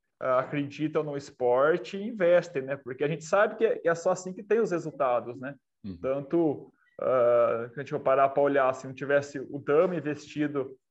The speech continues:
Speaker 1: lá atrás, em dois mil e dois, dois mil e três, dois mil e quatro, quando o Reinaldo começou aqui em São Carlos, o, o Reinaldo Colucci não teria nem existido. Se não fosse o, o Pão de Açúcar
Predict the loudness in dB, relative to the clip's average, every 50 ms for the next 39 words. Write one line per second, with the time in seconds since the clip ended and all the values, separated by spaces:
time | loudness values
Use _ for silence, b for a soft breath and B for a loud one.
0 | _ _ 0 2 2 2 2 0 2 2 4 4 4 4 4 2 0 -4 -8 -6
1 | -6 -6 -6 -8 -10 -10 -10 -6 -2 0 2 2 2 0 -2 -4 -6 -8 -10 -8
2 | -2 0 0 0 0 -2 -4 -8 -12 -16 -12 _ -2 -2 0 0 0 -2 -4 -8
3 | -10 -10 -8 -8 -8 -4 -2 -2 -2 -2 -6 -10 -8 -8 -8 -4 -2 -4 -4 -4
4 | -6 -12 -6 -4 -4 -4 0 2 4 4 6 6 6 6 4 4 0 -4 -6 -6
5 | -8 -6 -4 -4 -4 0 2 2 4 4 2 0 -2 -2 0 2 2 0 0 -2
6 | -4 -2 -2 0 0 0 -2 -4 -6 -8 -10 -12 -12 -8 -4 -4 -4 -2 -4 -6
7 | -6 B B B B B B B -16 -12 -10 -8 -10 -10 -12 _ -2 2 2 2
8 | 2 0 0 0 0 2 0 -2 B B B B B B B B B -12 -12 -4
9 | -2 -2 2 4 4 4 4 0 -2 0 0 0 2 0 0 0 -2